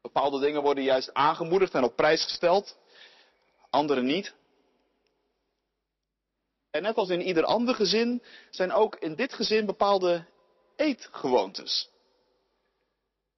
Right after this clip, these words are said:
Wel bijzondere eetgewoontes trouwens.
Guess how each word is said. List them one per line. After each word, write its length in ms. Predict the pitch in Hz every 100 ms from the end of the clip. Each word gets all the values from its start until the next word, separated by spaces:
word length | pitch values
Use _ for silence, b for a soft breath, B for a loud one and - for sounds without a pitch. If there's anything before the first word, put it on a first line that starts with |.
| _ _ _ _ _ _ _ _ _
Wel 160 | - 226
bijzondere 440 | 196 294 226 147
eetgewoontes 600 | 131 127 - 123 120 123
trouwens. 460 | - 131 165 226 -